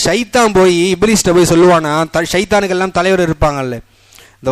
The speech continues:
வாலிபர் ரொம்ப நேரம் நின்று தொழுது கொண்டே இருக்கிறாரே." அப்ப அந்த ஷைத்தான், இப்லீஸ் சொல்லுவான், அந்த வாலிபர் ஹராமா சாப்பிட்டிருக்காரா? அவருடைய வயிற்றில் ஹராமான உணவு இருந்தால்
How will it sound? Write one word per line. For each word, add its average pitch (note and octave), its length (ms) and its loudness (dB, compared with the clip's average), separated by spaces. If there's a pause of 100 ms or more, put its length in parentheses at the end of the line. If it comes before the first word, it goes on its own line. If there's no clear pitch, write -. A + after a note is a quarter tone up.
வாலிபர் G3+ 400 2
ரொம்ப A3 300 0
நேரம் A3+ 200 0
நின்று G#3+ 180 -2
தொழுது G3 300 2
கொண்டே F#3 220 0
இருக்கிறாரே." D3+ 480 -2 (1000)
அப்ப D#3 300 -2
அந்த D3+ 220 -6
ஷைத்தான், E3 460 -4 (360)
இப்லீஸ் F3 380 0
சொல்லுவான், D#3+ 520 0 (760)
அந்த D#3 260 -4
வாலிபர் A3 680 2 (760)
ஹராமா C4+ 420 4
சாப்பிட்டிருக்காரா? G#3 840 2 (1040)
அவருடைய A3+ 640 2
வயிற்றில் C4 580 2 (120)
ஹராமான C#4+ 680 4
உணவு B3 360 4
இருந்தால் G#3+ 640 2